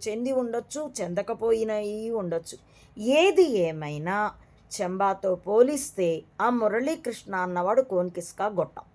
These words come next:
వాడి మెయిల్కి కూడా అంత విలువ ఇచ్చింది సింగపూర్ గవర్నమెంట్. నిన్ను మొ-, మాత్రం చీపురు కట్ట తిరగేసి ఇంటికి పంపించింది అనంటే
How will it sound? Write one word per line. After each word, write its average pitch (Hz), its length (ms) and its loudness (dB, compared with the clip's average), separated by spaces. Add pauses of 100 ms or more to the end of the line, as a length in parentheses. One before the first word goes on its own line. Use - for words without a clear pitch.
(540)
వాడి 220 360 4
మెయిల్కి 262 480 2
కూడా 381 260 0
అంత 302 300 -2
విలువ 254 380 4
ఇచ్చింది 214 580 2
సింగపూర్ 208 520 0
గవర్నమెంట్. 170 800 -2 (380)
నిన్ను 285 280 4
మొ-, 254 400 0
మాత్రం 247 540 0 (120)
చీపురు 277 260 -4
కట్ట 262 240 -4
తిరగేసి 220 600 -2
ఇంటికి 202 260 -4
పంపించింది 175 840 -4
అనంటే 151 680 -2